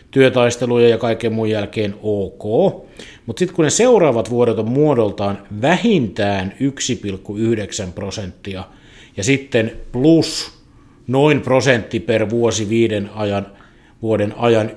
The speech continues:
yleisen palkkalinjan päälle. Eli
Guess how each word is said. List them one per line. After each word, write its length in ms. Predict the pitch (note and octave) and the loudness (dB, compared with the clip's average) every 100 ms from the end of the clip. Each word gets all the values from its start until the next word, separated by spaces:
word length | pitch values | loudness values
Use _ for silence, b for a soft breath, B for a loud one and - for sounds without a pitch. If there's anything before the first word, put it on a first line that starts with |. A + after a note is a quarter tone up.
| D#3+ | -2
yleisen 680 | F3 E3+ A#2+ - - F#2+ | 4 6 4 2 -6 -8
palkkalinjan 880 | F#2 A2+ G#2+ - - D#2+ - - E2 F2+ | -4 -2 -2 -4 -16 -20 -20 -18 -18 -16
päälle. 500 | A2 F#2 D#2+ C#2+ - - b b b b _ _ _ _ B B B B _ | -14 -14 -14 -18 -20 -20 b b b b _ _ _ _ B B B B _
Eli 580 | A2+ A#2 A2+ A2+ - - | 0 2 4 2 0 -10